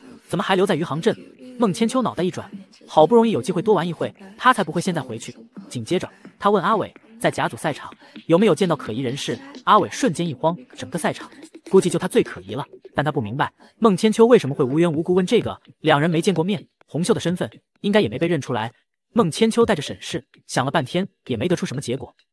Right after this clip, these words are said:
然后他问阿伟有没有见到一个可以催动藤蔓的女子，身边还跟着几个美男。阿伟一听，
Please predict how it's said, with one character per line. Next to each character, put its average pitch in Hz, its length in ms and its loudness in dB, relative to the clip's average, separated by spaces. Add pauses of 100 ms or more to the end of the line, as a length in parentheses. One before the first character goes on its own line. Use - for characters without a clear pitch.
(120)
然 - 100 2
后 233 80 0
他 233 120 2
问 226 120 4
阿 226 140 4
伟 104 240 -4 (140)
有 131 100 0
没 175 80 0
有 139 80 0
见 233 160 2
到 120 100 -2
一 107 60 -8
个 113 180 -10 (200)
可 180 120 0
以 151 60 4
催 214 160 0
动 180 100 -2
藤 120 160 -8
蔓 190 140 -2
的 110 60 -6
女 110 160 -6
子， - 120 -20 (300)
身 175 180 0
边 180 220 2 (160)
还 - 160 -6
跟 208 100 0
着 208 60 2
几 - 100 -8
个 165 60 -4
美 135 160 -6
男。 104 180 -10 (300)
阿 185 140 4
伟 135 100 0
一 120 80 -10
听， 151 260 -6